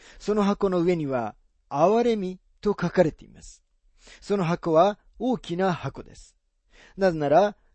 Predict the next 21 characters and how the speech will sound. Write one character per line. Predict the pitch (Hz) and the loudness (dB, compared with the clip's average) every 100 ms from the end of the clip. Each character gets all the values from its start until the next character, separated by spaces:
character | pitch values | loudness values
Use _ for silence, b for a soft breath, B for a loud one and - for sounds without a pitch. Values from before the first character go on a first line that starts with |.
| - | -2
神 | 208 190 | 0 0
様 | 170 160 170 | -4 -2 2
は | 180 160 170 | 4 6 4
憐 | 208 240 | 4 2
れ | 247 | -2
み | 233 | -4
に | 220 | -4
富 | - - 254 208 | -6 -8 -8 2
ん | |
だ | 175 160 | 4 4
お | 160 | 2
方 | 185 180 196 | -2 0 2
だ | 165 147 | 2 -2
か | 117 | -8
ら | |
で | - - | -20 -20
す。 | - _ _ _ _ _ _ _ _ _ _ _ _ _ _ _ _ _ b b b - | -20 _ _ _ _ _ _ _ _ _ _ _ _ _ _ _ _ _ b b b -8
も | 254 | -8
し | - 185 - | -6 -10 -2
今 | 233 160 | 0 0
日、 | 107 | -2